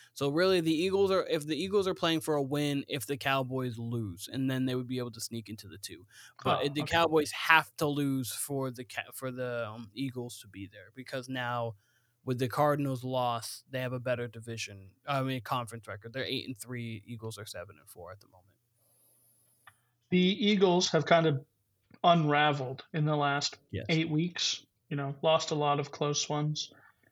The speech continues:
Speaker 2: You know, these last two games against the Giants are the two that most people look at as just, like, gimmies, where they're like, "Yeah, they always beat the Giants." Not this week. It's gonna be a close one.
Speaker 1: Ooh.
Speaker 2: And the Giants will walk it off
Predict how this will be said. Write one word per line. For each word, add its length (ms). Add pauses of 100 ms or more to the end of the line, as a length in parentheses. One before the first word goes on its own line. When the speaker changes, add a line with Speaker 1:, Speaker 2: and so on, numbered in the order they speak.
(360)
Speaker 2:
You 80
know, 120
these 240
last 420
two 200
games 720 (320)
against 320
the 60
Giants 540
are 160
the 100
two 300
that 260
most 220
people 220
look 180
at 100
as 140
just, 180
like, 180
gimmies, 440
where 100
they're 160
like, 280 (260)
"Yeah, 200
they 140
always 240
beat 160
the 60
Giants." 560 (720)
Not 260
this 260
week. 260
It's 160
gonna 220
be 100
a 100
close 400
one. 220 (340)
Speaker 1:
Ooh. 180
Speaker 2:
And 280
the 120
Giants 680
will 200
walk 360
it 120
off 400